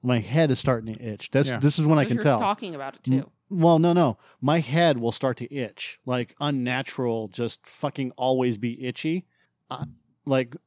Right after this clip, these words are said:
Speaker 1: three days before my shot, I have to order my shot. I always know that, and, and then, like, it's not three days, it's always, like, a day after,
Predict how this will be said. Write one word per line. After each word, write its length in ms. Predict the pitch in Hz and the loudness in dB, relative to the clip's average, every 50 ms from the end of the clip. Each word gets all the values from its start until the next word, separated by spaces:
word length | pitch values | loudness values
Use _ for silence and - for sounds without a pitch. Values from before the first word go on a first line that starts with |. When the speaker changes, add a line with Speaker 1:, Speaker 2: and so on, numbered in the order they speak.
| _ _ - 160 | _ _ -16 -16
Speaker 1:
three 380 | - - - - 147 160 175 165 | -16 -10 0 4 6 6 6 6
days 260 | 165 165 165 156 131 | 4 4 4 4 2
before 440 | - 135 - - 147 143 143 139 131 | 0 -4 -4 -2 0 2 2 2 2
my 140 | 127 123 117 | 0 -2 -4
shot, 480 | 110 - - 127 120 123 131 143 147 - _ _ - | -4 -4 -4 -2 0 0 0 -2 -4 -8 _ _ -2
I 80 | 131 | -2
have 100 | 123 120 | -2 -2
to 60 | - | -2
order 240 | 123 120 117 123 127 | -6 -6 -4 -4 -4
my 120 | 127 120 117 | -4 -6 -6
shot. 460 | - - 117 113 113 120 143 165 - _ _ _ _ _ _ _ _ - | -8 -6 -6 -4 -4 -4 -4 -6 -8 _ _ _ _ _ _ _ _ -4
I 160 | 127 131 131 | -2 0 2
always 280 | 131 131 135 139 135 120 | 2 4 4 4 4 4
know 200 | 131 131 135 131 | 2 2 4 4
that, 180 | 127 120 120 123 127 - - _ _ - | 2 2 0 -2 -8 -14 -20 _ _ -6
and, 200 | 139 135 127 135 | -2 -2 -2 0
and 140 | 143 139 139 | 2 2 4
then, 80 | 139 131 | 4 4
like, 180 | 131 123 107 - - - - - - | 4 2 0 -4 -14 -20 -18 -6 -2
it's 120 | 135 135 | 2 4
not 160 | 160 156 139 | 4 4 2
three 160 | - 143 139 127 | 2 2 2 2
days, 180 | 127 123 117 | 2 2 2
it's 120 | 117 107 123 | 0 0 0
always, 260 | 135 127 120 120 107 | 2 2 2 2 2
like, 200 | 117 113 107 - _ - - _ _ _ - | 0 0 -2 -4 _ -20 -20 _ _ _ -4
a 100 | 131 123 | -2 -2
day 420 | 117 107 139 127 123 123 127 135 | 0 2 2 2 2 2 0 0
after, 560 | 123 117 117 120 123 - - 147 151 165 170 | -2 -2 -2 -2 -4 -2 -2 0 0 0 -2